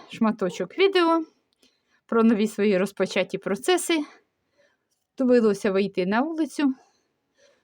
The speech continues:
тому що в нас похмура дуже погода, і в будинку взагалі нічого не видно. А так я маю надію, що ви хоч щось зможете ближче роздивитися.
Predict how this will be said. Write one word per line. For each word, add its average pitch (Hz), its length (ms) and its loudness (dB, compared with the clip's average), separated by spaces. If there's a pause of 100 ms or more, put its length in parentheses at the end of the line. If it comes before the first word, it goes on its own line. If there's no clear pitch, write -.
(400)
тому 196 260 -4
що 196 180 -4
в 190 40 -2
нас 190 200 -4
похмура 190 480 -2
дуже 180 260 -4
погода, 349 500 2
і 330 80 2
в 240 40 0
будинку 240 500 -2
взагалі 247 440 0
нічого 156 360 -6
не 156 120 -8
видно. 165 360 -8 (680)
А 240 80 -8
так 339 260 -6
я 302 60 2
маю 277 280 4
надію, 269 460 2
що 233 240 -4
ви 240 140 0
хоч 214 220 -6
щось 294 320 -2
зможете 233 560 0
ближче 214 580 -4 (600)
роздивитися. 165 800 -8